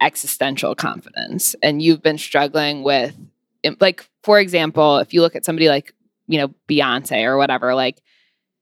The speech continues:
she actually created Sasha Fierce as, like, a stage,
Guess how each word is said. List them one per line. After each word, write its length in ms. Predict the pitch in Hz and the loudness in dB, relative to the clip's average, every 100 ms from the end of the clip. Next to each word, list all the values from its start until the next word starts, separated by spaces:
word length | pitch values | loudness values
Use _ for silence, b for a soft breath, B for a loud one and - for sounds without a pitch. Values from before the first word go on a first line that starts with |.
| _ _ - | _ _ -2
she 360 | - 196 185 | 0 2 2
actually 320 | 160 156 170 | 2 0 -4
created 600 | 151 165 156 147 143 151 | 0 2 4 6 4 0
Sasha 460 | 226 - 156 - 170 | 0 0 0 -2 -6
Fierce 400 | - 165 160 156 | 0 4 4 0
as, 120 | 143 | -4
like, 200 | 147 143 | -2 -2
a 100 | - | -6
stage, 1000 | - - - 156 139 147 151 - - - | -8 -6 -4 -2 -2 -4 -6 -6 -6 -10